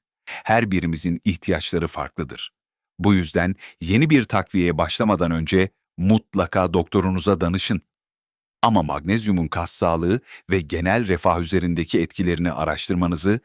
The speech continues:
şiddetle tavsiye ederim. Bu video size kaslarınızı koruma ve güçlendirme yolculuğunuzda yeni kapılar aralamıştır umarım. Unutmayın,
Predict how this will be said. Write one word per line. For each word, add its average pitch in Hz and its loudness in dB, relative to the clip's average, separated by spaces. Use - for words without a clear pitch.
şiddetle 98 0
tavsiye 78 -4
ederim. 71 -8
Bu 113 2
video 82 2
size 98 0
kaslarınızı 92 -2
koruma 92 0
ve 82 0
güçlendirme 95 0
yolculuğunuzda 95 2
yeni 98 0
kapılar 92 0
aralamıştır 80 -2
umarım. 71 -8
Unutmayın, 92 0